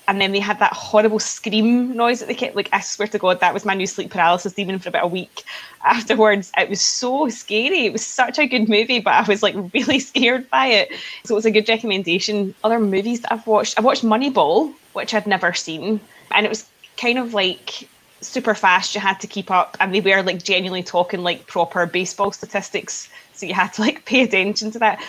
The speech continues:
But I really enjoyed it. I thought Brad Pitt and Jonah Hill were fantastic in it. It was one that totally just passed me by when it was out, but I knew there was a lot of Oscar hype around it, so I wanted to make a point of watching it, and that was good. I watched the first episode of The Plot to Kill America, which is based on the Philip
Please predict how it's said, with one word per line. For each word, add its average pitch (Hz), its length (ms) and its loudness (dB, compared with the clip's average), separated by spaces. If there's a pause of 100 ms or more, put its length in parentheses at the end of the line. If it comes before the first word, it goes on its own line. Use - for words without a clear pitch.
(120)
But 226 60 2
I 214 40 6
really 247 220 2
enjoyed 190 360 2
it. 254 140 -2
I 226 60 0
thought 233 260 -2
Brad 180 320 -2
Pitt - 220 -2
and 180 120 -6
Jonah 175 240 -4
Hill 170 220 -2
were 170 140 -4
fantastic 180 760 -6
in 254 140 2
it. 175 120 0
It 180 100 0
was 202 120 -2
one 202 200 2
that 233 120 -6
totally 196 400 -2
just 175 220 -6
passed 165 240 0
me 185 80 -6
by 170 240 2
when 175 100 -4
it - 80 -8
was 175 140 -6
out, 190 260 2
but 147 80 -2
I 175 60 0
knew 185 160 -2
there 190 80 -2
was 202 100 -4
a 196 60 -2
lot 170 100 2
of 165 80 -4
Oscar 175 300 -2
hype 214 280 -2
around 214 300 0
it, - 160 -2
so 175 220 -6
I 170 40 -8 (440)
wanted 175 180 -12
to 196 80 -12
make 185 100 -12
a 185 40 -16
point 180 240 -8
of 170 100 -12
watching 190 340 -4
it, - 120 -10
and 175 80 -8
that 185 180 -2
was - 140 -12
good. - 240 -6 (420)
I 208 40 2
watched 233 280 2
the 302 60 0
first 254 320 -2
episode 269 420 -8
of 202 220 -2
The 202 80 -6
Plot 208 380 0
to - 40 -20
Kill 208 220 -6
America, 269 640 -2
which - 240 -8
is 196 100 -10
based 208 320 -4
on 196 80 -6
the 190 80 -8
Philip 196 320 -2